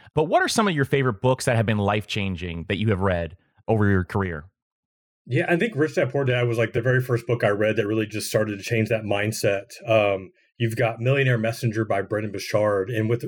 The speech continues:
Speaker 2: him, it was really just showing, like, man, it is your message that can reach millions, and also just showing you the different ways that you can do that, whether it be a blog, courses,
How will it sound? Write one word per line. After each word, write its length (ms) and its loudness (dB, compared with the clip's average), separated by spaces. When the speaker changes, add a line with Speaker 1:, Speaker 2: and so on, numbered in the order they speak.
Speaker 2:
him, 260 0
it 20 -2
was 140 -4
really 180 4
just 160 -2
showing, 380 2
like, 160 -4
man, 200 0
it 80 4
is 300 -2
your 200 4
message 360 0
that 160 2
can 160 -4
reach 280 0
millions, 320 2
and 80 -2
also 240 0
just 180 2
showing 260 2
you 120 2
the 80 2
different 400 -2
ways 240 4
that 100 -4
you 140 -4
can 160 -2
do 160 4
that, 180 2
whether 180 0
it 80 -2
be 100 -2
a 80 0
blog, 580 0
courses, 800 0